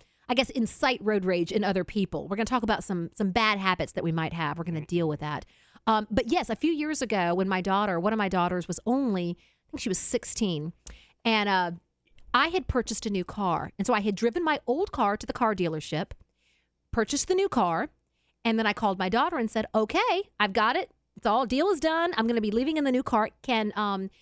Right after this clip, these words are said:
Speaker 1: you have your girlfriend drop me off here so that you can drive my old car home?" And she said, "Yes." Now, the old car was a
Speaker 2: All right.
Speaker 1: minivan.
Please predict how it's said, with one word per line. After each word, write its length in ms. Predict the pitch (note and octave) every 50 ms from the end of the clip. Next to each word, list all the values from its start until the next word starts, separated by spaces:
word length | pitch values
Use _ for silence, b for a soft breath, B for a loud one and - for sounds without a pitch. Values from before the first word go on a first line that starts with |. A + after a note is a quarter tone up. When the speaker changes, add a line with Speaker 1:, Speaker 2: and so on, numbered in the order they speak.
| b b b b
Speaker 1:
you 140 | B3 C#4+
have 140 | C#4 D4+ B3 A#3
your 80 | A3
girlfriend 420 | G3+ C#4 G4+ D5+ - - A#3 A3 G#3
drop 200 | - A#3 B3+ -
me 120 | D#4 F#4 E4
off 180 | G#3+ G3 F#3+
here 340 | - A3+ F#3 F3+ F3+ B3 C4+ - _ _ -
so 140 | - B3+ A3
that 200 | G3 G#3 - C4+
you 60 | -
can 120 | - C#4
drive 240 | A#3 A3+ G#3+ G#3 G#3
my 100 | A3 G3+
old 140 | F#3+ F#3+ -
car 220 | - G#3+ F#3+ G3
home?" 340 | G#3+ E4+ - - C3 - E3+ - _ _ _ _ _ _ _ _ _ _ _ _ _
And 100 | B3+ B3
she 140 | - - D4+
said, 140 | - C#4 C4+
"Yes." 300 | F4+ G4 - - - -
Now, 120 | A#3+ G3+
the 100 | F3 F#3+
old 160 | G3+ C4+ D#4 -
car 160 | - A#3+ G3+
was 140 | F3 F3 F3
a 20 |
Speaker 2:
All 60 | E3+
right. 100 | F3+ G3+
Speaker 1:
minivan. 380 | F#3 D3+ D3 C#3+ C#3+ B2+ D#3+